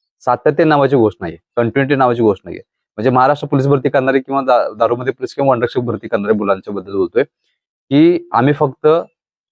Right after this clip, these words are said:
काय करणार आहे की पोलीस भरती पडल्यानंतर आम्ही चालू करणार आहे फिजिकल, लेखीचा तर काही विषयच नसतोय.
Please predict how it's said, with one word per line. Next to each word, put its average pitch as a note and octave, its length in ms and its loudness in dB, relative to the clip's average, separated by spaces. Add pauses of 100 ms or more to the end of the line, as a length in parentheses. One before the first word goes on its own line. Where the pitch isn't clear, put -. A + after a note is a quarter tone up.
(140)
काय C#3 140 2
करणार C#3+ 240 2
आहे D3+ 140 4
की D#3 180 0
पोलीस C3+ 300 0
भरती C3+ 240 0
पडल्यानंतर B2 480 0
आम्ही A2+ 280 -2 (560)
चालू A2 180 2
करणार F2 220 0
आहे - 120 -10 (160)
फिजिकल, A2 360 2 (360)
लेखीचा A2+ 340 0
तर B2 120 -2
काही A#2 160 4
विषयच G2+ 320 -2
नसतोय. - 260 -20